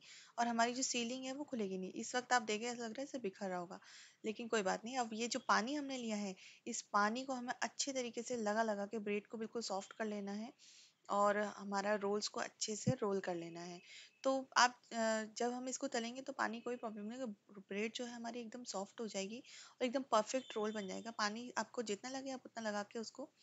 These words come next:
कर सकते हैं। बाद में जो मैंने दूसरा रोल बनाए थे उसमें मैंने क्या किया, पहले ही ब्रेड को थोड़ा सा सॉफ्ट कर लिया पानी लगा के। पहली बार में मेरी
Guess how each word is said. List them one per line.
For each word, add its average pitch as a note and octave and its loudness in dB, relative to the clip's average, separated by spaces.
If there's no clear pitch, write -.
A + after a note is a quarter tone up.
कर G3+ -2
सकते G3 -6
हैं। G3 -2
बाद G#3 8
में C#4+ -2
जो C#4 -4
मैंने C#4+ 0
दूसरा B3 4
रोल C4+ 4
बनाए C4+ -4
थे C#4 -4
उसमें A#3+ 0
मैंने C4 0
क्या C4+ 0
किया, C#4+ 0
पहले G#3+ 4
ही B3+ 2
ब्रेड A3 2
को B3 -4
थोड़ा A#3+ -2
सा A#3 -4
सॉफ्ट G3+ -2
कर G#3+ -4
लिया A3+ -2
पानी F3+ 0
लगा F3 -6
के। G#3 -12
पहली G3 -4
बार A3+ 0
में A3+ -6
मेरी A3+ -8